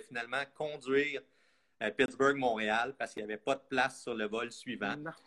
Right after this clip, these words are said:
Speaker 1: Donc, c'est, c'est le type de petite niaiserie qu'on peut se faire en colla-, entre collègues, là, une fois de temps en temps.
Speaker 2: OK, mais ça, c'est incroyable, là. Je veux dire, j'imagine que après ça, euh, tu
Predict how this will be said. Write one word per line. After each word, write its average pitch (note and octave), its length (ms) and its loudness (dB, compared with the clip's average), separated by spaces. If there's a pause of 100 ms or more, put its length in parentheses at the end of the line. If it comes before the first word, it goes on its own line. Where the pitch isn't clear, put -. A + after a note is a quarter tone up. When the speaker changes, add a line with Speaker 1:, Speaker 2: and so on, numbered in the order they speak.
(240)
Speaker 1:
Donc, A#2+ 180 2
c'est, A#2 280 2
c'est B2+ 180 0
le A#2 280 0
type F3 220 0
de D#3 120 4
petite - 240 -16
niaiserie C3 400 0
qu'on A#2+ 140 -2
peut - 120 -2
se - 80 -14
faire C3 240 2
en A2+ 140 -2
colla-, G#2+ 340 0
entre B2 300 -4
collègues, G#2 440 0
là, G#2 100 -8
une G2+ 120 -12
fois A2 160 -4
de - 60 -14
temps G#2+ 80 -4
en F#2+ 40 -2 (180)
temps. - 200 -20
Speaker 2:
OK, - 100 -10 (120)
mais A#2+ 100 -4
ça, F3+ 160 -6
c'est D3 180 0
incroyable, C#3+ 680 0
là. C4+ 120 2
Je D3 120 -4
veux B2+ 60 0
dire, B2+ 240 -2
j'imagine D3 580 2
que F#3 320 10 (520)
après F3 460 8
ça, G3+ 560 6 (500)
euh, A#2 380 -2
tu A2 60 -12